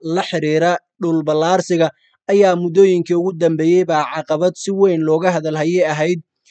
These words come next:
deegaanada waddanka Ethiopia, si gaara deegaanka Oromada. Maamulka deegaanka Soomaalida ayaa dhowr jeer lagu eedeeyey inaysan iyagu arrimahaasi wax danaba ka lahayn. Taa beddelkeedana qaar ka mid ah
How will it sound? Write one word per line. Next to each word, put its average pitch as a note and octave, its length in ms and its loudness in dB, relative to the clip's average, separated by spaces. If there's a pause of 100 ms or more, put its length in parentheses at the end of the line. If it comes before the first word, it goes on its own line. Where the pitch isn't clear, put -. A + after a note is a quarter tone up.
(260)
deegaanada F3 600 2
waddanka D#3+ 440 0
Ethiopia, D#3 520 -2
si F3+ 200 -2
gaara E3+ 300 2
deegaanka D#3+ 460 -2
Oromada. D3 500 2 (640)
Maamulka D3+ 600 -2
deegaanka D#3 440 -2
Soomaalida D3 680 -2
ayaa D3 360 -4
dhowr E3 280 0
jeer D#3+ 300 0
lagu E3 280 -2
eedeeyey E3+ 480 0
inaysan E3 460 -4
iyagu E3+ 300 -2
arrimahaasi E3 720 0 (360)
wax F#3 280 0
danaba E3+ 380 -2
ka F3 140 -2
lahayn. D3 680 -2
Taa E3+ 200 -2
beddelkeedana E3 840 -2
qaar F3 240 -2
ka E3+ 120 -4
mid D#3+ 180 0
ah D#3 100 2